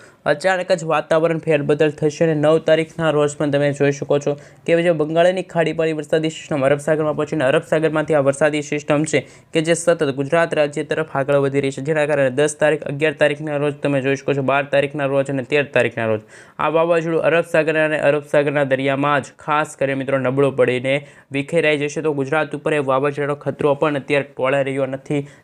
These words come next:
તેવા પણ બ્રેકિંગ હવામાન સમાચાર સામે આવી રહ્યા છે. પરંતુ મિત્રો વાત એ છે કે અત્યારે જે ગુજરાતમાં વરસાદનું નવું નક્ષત્ર ચાલી રહ્યું છે અને એ નક્ષત્ર માત્ર દસ તા-, દસ દિવસ માટેનું હતું, એટલે કે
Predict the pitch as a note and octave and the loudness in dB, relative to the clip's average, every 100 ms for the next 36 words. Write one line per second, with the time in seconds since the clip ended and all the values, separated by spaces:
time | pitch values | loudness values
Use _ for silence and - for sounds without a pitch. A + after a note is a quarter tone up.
0 | - E3+ F3+ F3+ E3+ D3+ D3+ D#3+ C#3+ C3+ | 0 2 2 0 -2 -2 -2 -2 2 2
1 | C#3 C#3+ C#3+ C3 B2+ A#2+ C3 B2+ B2 B2 | 2 -2 -4 -4 -2 0 0 0 -6 -4
2 | B2+ A#2 A2 G#2+ G#2+ _ _ - C3 B2+ | -6 -6 -8 -8 -8 _ _ -10 -4 0
3 | D3 D3+ D3 E3 D3+ - _ D#3+ F#3 G3+ | 0 0 -2 -6 -8 -10 _ -4 -4 -4
4 | G3 G3 G3+ G3 F#3+ _ C#3 C#3+ E3+ F#3 | -6 -4 -4 -4 -8 _ -4 0 0 0
5 | - F3+ F3 F#3 E3+ E3 E3+ D#3+ D#3 D3+ | 0 0 0 -2 -2 2 0 0 -4 -4
6 | D3 D#3+ D#3+ D3+ D3 D#3+ D#3 D#3 C#3+ D3+ | 0 0 2 -2 0 -2 -2 0 0 0
7 | D3 C#3+ D3 C#3 C3 C#3 D3 D3 D3 D3 | -2 -4 -2 0 0 0 0 -4 -4 -4
8 | D3+ - D#3+ F#3+ F3 - D#3+ E3 D#3+ D3+ | -4 -2 0 0 0 -2 0 2 2 2
9 | D3+ C#3+ D#3 D#3 - - - - - C#3 | 0 2 2 0 -6 -10 -8 -8 -4 2
10 | D#3+ D#3+ D3 D3 D3 - C#3 C3+ C3+ C#3+ | 2 0 -2 -2 -2 -6 -4 -2 -2 -4
11 | C#3 C3+ B2+ C3+ C3+ C#3+ | -4 -6 -4 -2 -2 -4